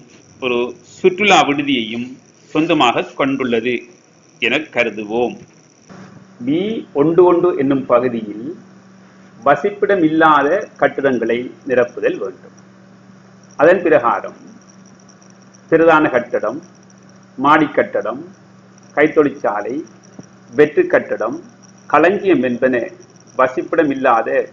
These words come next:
கட்டடங்கள் ஆகும். நிரல் ஏயில் ஒன்று தொடக்கம் பதினைந்து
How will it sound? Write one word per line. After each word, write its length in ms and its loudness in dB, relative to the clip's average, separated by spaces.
கட்டடங்கள் 540 -2
ஆகும். 320 -14
நிரல் 300 4
ஏயில் 480 2
ஒன்று 260 6
தொடக்கம் 420 2
பதினைந்து 480 2